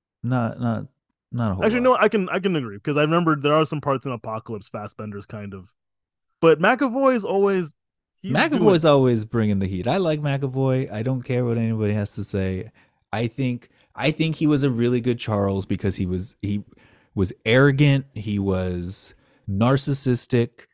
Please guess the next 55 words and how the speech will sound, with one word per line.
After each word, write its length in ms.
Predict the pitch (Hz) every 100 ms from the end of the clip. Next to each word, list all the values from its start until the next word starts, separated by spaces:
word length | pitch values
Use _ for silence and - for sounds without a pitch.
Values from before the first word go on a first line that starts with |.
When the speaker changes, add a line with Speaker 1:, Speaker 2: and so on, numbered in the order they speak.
| _ -
Speaker 2:
Oh, 180 | 180 175
and... 100 | 127
this 220 | 110 117
Speaker 1:
And 80 | 196
Speaker 2:
one, 80 | 208
oh, 120 | 190
as 100 | 165
I 40 |
said 160 | 175 185
to 20 | 170
you 60 |
before, 460 | 151 - 226 139 92 _ _ _ -
this 300 | 196 - - _ _ _
Simon 300 | - 214 220
Kingsbury 480 | - 185 160 151 143 - -
obviously 560 | 147 156 160 - 151 131 120
loves 260 | 127 127
Claremont 540 | - 131 127 123 123 123
and 60 |
was 160 | 123 104
like, 280 | 120 117 - - 127
"Xavier 540 | 123 135 147 147 165
is 160 | 170 117
a 80 | 104
piece 320 | - 135 120
of 100 | 131
shit, 240 | - 180 196
and 80 |
I'm 140 | 127 143
gonna 140 | 139
show 140 | 127 135
Speaker 1:
Exactly. 80 | 131 123
Speaker 2:
everyone 220 | 131 127
why." 280 | 117 110 92 - _
Speaker 1:
Yeah. 240 | - 135 143 - _ _ _ _ _ _ -
And, 360 | 143 117 113
Speaker 2:
<laughs> 20 |
Like 80 | 120 - - - -
Speaker 1:
and 180 | 117
it 140 | 123 123
was 200 | 131 127
a 80 | 131
good 360 | 104 123 131
encapsulation 800 | 135 127 123 120 - 120 117 135
of 60 | 110
him 180 | 113 110
being 160 | 120
a 60 | 131
piece 240 | 135 123
of 80 | 165
shit, 300 | - 104 110
but 120 | 117
also, 420 | 113 87 95 - 117
like, 260 | 110 104
yes, 340 | 101 180 139